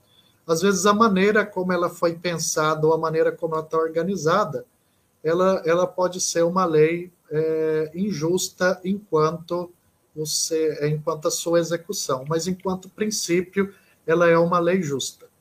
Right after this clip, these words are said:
É justamente pelas situações de desigualdade e de injustiça estrutural que nós temos no nosso país.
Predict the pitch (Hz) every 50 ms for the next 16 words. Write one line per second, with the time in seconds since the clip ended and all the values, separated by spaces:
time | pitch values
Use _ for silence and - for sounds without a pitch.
0 | _ _ _ _ _ _ _ - 151 156 175 185 - - 202 180 165 165 165 165
1 | - - 180 180 170 - - 190 185 - 180 170 165 165 - - 165 160 156 151
2 | 156 151 156 151 147 165 160 160 165 170 170 160 147 139 135 135 143 147 147 147
3 | 160 165 165 - 156 156 147 147 143 156 156 156 156 156 151 156 151 156 151 147
4 | 165 170 - - - - 160 147 - - - - - - - 156 151 - 180 165
5 | 156 143 143 151 151 151 151 170 165 165 165 160 - - 156 151 147 147 147 -
6 | 160 156 156 156 151 151 - - - 185 170 139 120 - - - - -